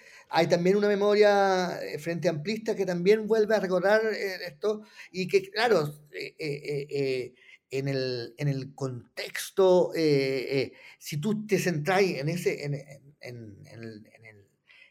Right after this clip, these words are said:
en el acto, el acto es inconmensurablemente horrible. O sea, la tortura es algo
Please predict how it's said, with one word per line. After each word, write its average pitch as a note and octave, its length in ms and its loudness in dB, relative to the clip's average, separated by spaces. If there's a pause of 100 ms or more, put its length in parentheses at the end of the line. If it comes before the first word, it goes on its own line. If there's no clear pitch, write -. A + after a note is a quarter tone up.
(120)
en B2 100 -16
el C#3 140 -4
acto, G#3+ 260 0
el F#3+ 100 4
acto G#3 180 0
es G#3+ 140 2
inconmensurablemente F3+ 1000 0
horrible. D#3+ 440 -2
O B2 40 -4
sea, C#3+ 120 -8
la D#3+ 100 -2
tortura C4+ 340 -4
es A#3 100 -8
algo - 280 -8